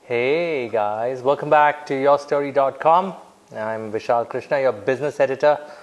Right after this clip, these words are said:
I've got some real great, uh, people coming onto the show, but, uh, today it's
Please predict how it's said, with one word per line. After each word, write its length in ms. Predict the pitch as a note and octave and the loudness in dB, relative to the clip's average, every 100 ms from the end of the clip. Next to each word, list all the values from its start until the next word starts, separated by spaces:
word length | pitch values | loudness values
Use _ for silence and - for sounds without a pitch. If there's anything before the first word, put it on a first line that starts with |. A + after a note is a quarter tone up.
| - - _ _ | -20 -20 _ _
I've 180 | B2 A2 | -4 2
got 260 | C3+ B2+ - | 4 2 2
some 360 | B2+ A#2+ A2+ - - - - _ _ | 0 0 -4 -14 -20 -20 -20 _ _
real 400 | A2 G#2+ C#3 D3+ | -10 -2 0 2
great, 460 | B2 C3 C3+ C3 - | 2 2 2 0 2
uh, 280 | A#2+ A2+ G2+ - - | 4 4 0 -10 -20
people 260 | - B2+ C3+ | -10 -6 -2
coming 260 | B2 B2 B2 | 0 0 -2
onto 120 | A#2+ | -4
the 60 | G#2+ | -4
show, 320 | - B2 B2+ | 2 4 4
but, 460 | A#2 A2+ A2 - | 4 2 2 -2
uh, 180 | A#2 G#2+ | 0 0
today 480 | G2+ C3+ C3 C#3+ C3+ | -2 0 2 2 2
it's 300 | A2+ - - | -2 -6 -16